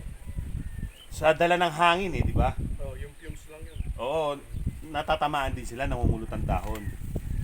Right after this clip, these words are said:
Speaker 1: Tapos, nagamot naman ni Kuya sa fungicide. Kaya naka-recover.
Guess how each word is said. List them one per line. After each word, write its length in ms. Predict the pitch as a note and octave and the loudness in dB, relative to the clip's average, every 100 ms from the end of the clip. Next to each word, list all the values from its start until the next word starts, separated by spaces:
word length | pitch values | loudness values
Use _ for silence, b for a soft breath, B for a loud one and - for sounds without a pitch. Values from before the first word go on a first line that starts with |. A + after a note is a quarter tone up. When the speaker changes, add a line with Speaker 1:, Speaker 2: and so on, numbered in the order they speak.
| - - | 2 2
Speaker 1:
Tapos, 580 | - G#3 F4+ F3+ - - - - - - - - - - - | 4 4 4 2 0 -6 -10 -14 -16 -20 -20 -20 -20 -18 -12
nagamot 360 | - E3 G3+ G#3 | 2 6 6 6
naman 260 | G#3 G3+ G3 | 2 2 2
ni 140 | F3+ F3+ F3 E3+ E3 D#3 | 4 4 4 2 2 4
Kuya 240 | D#3 D3 | 4 4
sa 180 | C#3 C#3 C3 B2 A#2+ A#2 - - - - - - - - - | 4 2 4 4 2 -2 -6 -12 -14 -14 -18 -20 -20 -20 -6
fungicide. 560 | F#3 F3 B2+ D3+ D#3 - - - - - - - - - - - | -4 -4 -2 4 4 2 -12 -14 -16 -16 -14 -4 -4 -4 -14 -12
Kaya 560 | C3 C3+ C3 C3 B2 A#2+ - - - | -4 0 0 0 0 -2 -8 -20 -14
naka-recover. 800 | C3 C#3+ D3 C#3 A#2+ A#2+ A#2 | -4 -2 -2 -2 -2 -2 -4